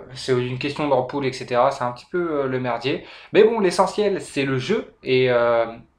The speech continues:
je pense que là, c'est pas trop la caméra qui compte. Mais je m'excuse quand même pour ça. Alors, on y va direct, euh, les amis. Et franchement, je suis vraiment heureux de pouvoir le faire enfin. Parce que ça fait,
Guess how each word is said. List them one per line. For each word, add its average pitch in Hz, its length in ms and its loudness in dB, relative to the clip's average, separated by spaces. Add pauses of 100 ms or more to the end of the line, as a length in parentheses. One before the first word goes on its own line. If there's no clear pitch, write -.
(320)
je 135 120 -20
pense 151 240 2
que 143 120 -4
là, 160 440 4
c'est 131 220 -8
pas 170 100 4
trop - 200 -2
la 185 80 4
caméra 170 340 -2
qui 170 160 -8
compte. 190 300 -6 (500)
Mais 123 120 -2
je 120 60 -6
m'excuse 156 300 -4
quand 165 140 -2
même 151 320 0
pour 135 160 -6
ça. 143 240 0 (340)
Alors, 147 220 8
on 175 180 4
y 190 80 4
va 190 100 8
direct, 208 520 2
euh, 156 80 0
les 156 160 -2
amis. 185 360 -2
Et 127 240 0
franchement, 135 520 0
je 139 60 -6
suis - 120 -6
vraiment 143 560 2
heureux 170 320 8
de 151 80 -2
pouvoir 147 260 4
le 143 80 4
faire 156 260 2
enfin. 196 400 6
Parce - 180 -8
que 131 100 -6
ça 123 140 -6
fait, 131 320 -6